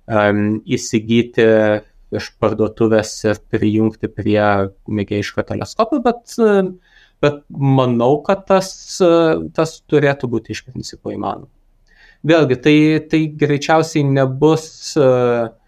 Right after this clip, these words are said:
tokia įranga, kuri leistų aptikti naujas egzoplanetas, nes tam vis tiek reikia ilgų stebėjimų,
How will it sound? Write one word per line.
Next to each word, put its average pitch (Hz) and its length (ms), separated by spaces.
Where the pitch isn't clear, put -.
tokia 131 340
įranga, 139 480
kuri 123 240
leistų 127 480
aptikti 131 400
naujas 135 420
egzoplanetas, 113 800
nes 127 160
tam 113 220
vis 110 160
tiek 110 160
reikia 110 400
ilgų 139 640
stebėjimų, 123 960